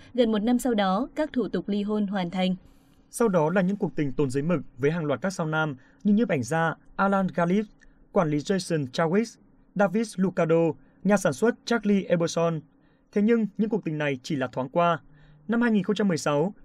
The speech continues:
Speaker 2: Britney đồng ý hẹn hò với Sam Asghari sau khi hợp tác chung. Lúc ấy, công chúa đã bước sang tuổi ba lăm, còn chàng chỉ là gã vũ công vạm vỡ, hai mươi hai tuổi. Mối tình phi công trẻ cùng với công chúa nhạc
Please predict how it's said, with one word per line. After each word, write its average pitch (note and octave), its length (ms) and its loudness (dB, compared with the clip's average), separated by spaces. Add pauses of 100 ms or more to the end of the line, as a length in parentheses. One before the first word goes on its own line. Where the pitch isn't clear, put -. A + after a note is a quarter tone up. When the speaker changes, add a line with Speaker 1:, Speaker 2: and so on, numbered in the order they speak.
Speaker 2:
Britney G3+ 420 2
đồng D#3 180 2
ý D#3 80 0
hẹn F3+ 160 -2
hò C#3+ 240 -2
với B2+ 180 -2
Sam E3+ 400 -2
Asghari E3+ 640 0 (160)
sau G#3+ 180 -2
khi G#3 120 0
hợp D#3+ 140 0
tác F#3 120 -4
chung. F3+ 260 0 (560)
Lúc A#3 140 4
ấy, F#3 260 2 (160)
công A#3+ 160 2
chúa F#3+ 120 0
đã F#3 100 2
bước A#3 160 2
sang G#3 180 -4
tuổi D#3+ 140 2
ba C#3 120 0
lăm, D#3+ 260 0 (320)
còn F#3 160 0
chàng E3 260 -2
chỉ D3+ 140 -2
là B2+ 140 0
gã B2 140 -2
vũ F3+ 200 -4
công F3 160 -2
vạm C#3 160 -2
vỡ, D#3+ 260 4 (120)
hai E3 160 -4
mươi D#3+ 100 -2
hai D3+ 100 -2
tuổi. C3 280 4 (500)
Mối G3 180 2
tình G#3 140 2
phi A3 120 -4
công G#3+ 200 0
trẻ D3+ 260 2
cùng C#3+ 140 -2
với B2+ 120 -2
công F3 200 -2
chúa C#3+ 100 -4
nhạc D#3 160 -4